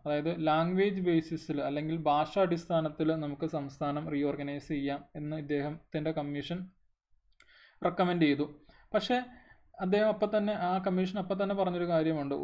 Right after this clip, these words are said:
"വൺ ലാംഗ്വേജ് വൺ സ്റ്റേറ്റ്" എന്നുള്ളൊരു തിയറി നമുക്ക് പറ്റില്ല എന്നും പറഞ്ഞു. അതായത് ഒരു ഭാ-, സംസ്ഥാനത്തിൽ ഒരു ഭാഷ മാത്രമേ പറ്റൂ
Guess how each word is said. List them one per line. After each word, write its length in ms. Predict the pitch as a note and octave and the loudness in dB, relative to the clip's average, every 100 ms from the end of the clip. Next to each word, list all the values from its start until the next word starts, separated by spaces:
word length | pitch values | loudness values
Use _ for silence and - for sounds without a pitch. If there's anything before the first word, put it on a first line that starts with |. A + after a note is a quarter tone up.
| E3 | 2
"വൺ 140 | E3 G3 | 2 2
ലാംഗ്വേജ് 460 | G3+ F#3 F#3 F3+ F3+ | 0 0 2 2 2
വൺ 200 | F3+ D#3+ E3+ | 0 0 -2
സ്റ്റേറ്റ്" 400 | - F3 D#3+ E3+ | -4 0 0 0
എന്നുള്ളൊരു 320 | E3+ E3 D#3+ D#3+ | -2 -2 -2 -2
തിയറി 300 | D3 D3+ D#3 D#3 - _ - - | -2 -2 -4 -6 -20 _ -20 -10
നമുക്ക് 240 | D#3+ D3+ D#3+ | -8 -6 -4
പറ്റില്ല 360 | D#3 D#3 D3+ D3 | -4 -2 0 0
എന്നും 160 | D3 D#3 | -2 -2
പറഞ്ഞു. 260 | C3+ C3 B2+ | -2 -4 -6
അതായത് 260 | C3+ C#3 | -4 0
ഒരു 240 | D#3 D3 F3+ F#3 - - - F#3 | 0 0 -2 -4 -16 -20 -18 -8
ഭാ-, 340 | E3+ E3 D#3+ D#3 D#3 D#3 D#3 D#3 | -2 2 2 2 0 0 -2 -4
സംസ്ഥാനത്തിൽ 720 | E3 D#3+ D#3 D#3+ D3+ E3 D#3 | -4 -4 -2 -2 -2 -2 0
ഒരു 220 | E3+ D3+ | 0 0
ഭാഷ 380 | E3 D3 C#3+ - | 0 0 -2 -2
മാത്രമേ 460 | E3+ D3 D3 D3+ D3+ | -2 -2 -2 -2 -2
പറ്റൂ 420 | D#3 C3+ - G#3+ | -4 -6 -4 -4